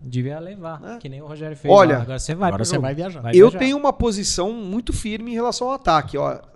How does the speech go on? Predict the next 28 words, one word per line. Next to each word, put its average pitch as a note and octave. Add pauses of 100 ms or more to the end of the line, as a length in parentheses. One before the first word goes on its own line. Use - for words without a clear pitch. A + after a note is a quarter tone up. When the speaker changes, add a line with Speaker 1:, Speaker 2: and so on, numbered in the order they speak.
(240)
Speaker 2:
Tirando, B3
ó, B2+ (160)
ó, A#2+ (100)
considerando G#3
que -
o A3
Luciano D#3+
é E3+
meia F3
e C#3
talvez D#3+
não F3+
fique G3
mesmo, D3+ (720)
tirando A#3
o D#4
Caleri, F3+
manda A#3+
todo D4
mundo C#4+
embora, F3
vaza F#3+
todo A#3
mundo, D#3
vaza F#3+
o G#3
Juan, D#3+ (420)
empréstimo. C#3+